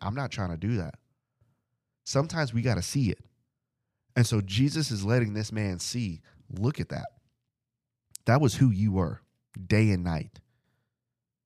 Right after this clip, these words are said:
But now look at you. You're different. You're different." Now look at the text. Um, verse thirty-three.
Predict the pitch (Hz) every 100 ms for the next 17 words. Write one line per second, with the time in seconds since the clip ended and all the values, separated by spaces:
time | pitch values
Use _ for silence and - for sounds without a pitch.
0 | _ _ _ _ 107 92 90 98 104 85
1 | 82 - - - - _ _ _ _ _
2 | _ _ _ _ _ _ _ _ 101 92
3 | 98 92 80 - _ _ _ _ _ _
4 | _ _ _ _ _ _ _ - 104 -
5 | 107 - - _ _ _ _ _ _ -
6 | 117 120 127 123 110 113 82 - - _
7 | _ _ _ 120 113 104 98 90 87 -
8 | _ _ _ _ - - _ 113 117 131
9 | 113 104 104 85